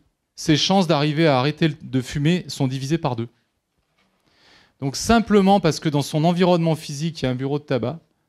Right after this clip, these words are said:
eh bien, ça va aller impacter directement sa santé en réduisant ses chances d'arriver à arrêter de fumer.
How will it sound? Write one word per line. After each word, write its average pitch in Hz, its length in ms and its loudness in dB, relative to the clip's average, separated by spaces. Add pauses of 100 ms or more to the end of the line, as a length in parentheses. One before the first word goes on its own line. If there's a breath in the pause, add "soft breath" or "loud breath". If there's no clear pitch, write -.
(300)
eh - 20 -20
bien, 120 320 -4
ça 127 220 -2
va 123 100 2
aller 123 140 2
impacter 147 500 0
directement 139 540 -4
sa 131 160 -8
santé 135 480 -8 (460 soft breath)
en 131 180 2
réduisant 180 920 2
ses - 220 -4
chances 139 360 -2
d'arriver 120 380 -2
à 131 60 0
arrêter 113 240 -8
de - 60 -18
fumer. 95 260 -20